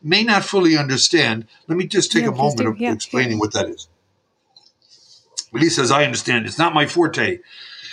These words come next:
Speaker 1: Imposter phenomena was, was first discovered, was actually first line of research was with nurses. I don't know if you
Speaker 2: No,
Speaker 1: know
Speaker 2: I
Speaker 1: this.
Speaker 2: don't. This is interesting. Yeah.
Speaker 1: The early line of research was with nurses. I don't know if you,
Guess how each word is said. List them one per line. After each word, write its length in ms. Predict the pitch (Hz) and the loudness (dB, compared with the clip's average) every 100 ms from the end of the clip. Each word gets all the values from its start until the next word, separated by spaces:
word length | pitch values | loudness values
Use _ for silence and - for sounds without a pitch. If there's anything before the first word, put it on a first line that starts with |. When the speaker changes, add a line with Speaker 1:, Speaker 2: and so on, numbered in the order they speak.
| - - - | -18 -10 -4
Speaker 1:
Imposter 540 | 165 - 254 226 240 | 0 2 2 2 0
phenomena 440 | 220 196 180 170 | 2 2 4 4
was, 200 | 151 139 113 - | 2 0 -2 -6
was 480 | 139 135 127 117 - | 0 2 2 0 -4
first 560 | - 202 247 226 - | 0 2 2 0 -6
discovered, 640 | 135 127 - 156 147 151 - - - | -6 -2 2 2 4 2 -2 -16 -12
was 160 | 123 - | -10 -2
actually 380 | 190 233 233 214 | 0 0 0 0
first 400 | - 180 - - _ _ _ _ _ - - | 2 2 2 -8 _ _ _ _ _ -20 -4
line 280 | 139 160 165 | 0 4 4
of 140 | 147 143 | 2 2
research 360 | 160 143 123 | 2 2 0
was 220 | 131 131 | 0 0
with 220 | 120 120 127 | 0 -2 -2
nurses. 720 | 135 160 147 92 92 - - _ _ _ | 2 4 2 -2 -6 -12 -12 _ _ _
I 60 | 123 | -2
don't 100 | 131 | 0
know 40 | |
if 80 | 123 | 0
you 80 | 214 | 2
Speaker 2:
No, 120 | 233 | 4
Speaker 1:
know 40 | 269 | 2
Speaker 2:
I 60 | |
Speaker 1:
this. 60 | 208 | 2
Speaker 2:
don't. 220 | 226 254 | 2 2
This 140 | 208 233 | 0 0
is 140 | 220 | 0
interesting. 640 | 233 240 208 185 185 175 185 - | 0 0 -2 -4 -6 -6 -12 -8
Yeah. 260 | 220 226 208 | -4 -4 0
Speaker 1:
The 100 | 170 | 2
early 360 | 170 202 240 233 | 4 4 4 2
line 260 | 202 190 | 2 2
of 100 | 170 | 4
research 400 | 165 170 156 120 | 2 2 2 0
was 180 | 131 123 | 0 0
with 160 | 127 123 | -2 0
nurses. 460 | 135 131 - - - - - - _ _ _ _ | 0 0 -2 -10 -18 -20 -20 -20 _ _ _ _
I 120 | - | 0
don't 120 | 294 233 | 2 2
know 100 | 202 | 2
if 120 | 147 | 0
you, 140 | 170 | -2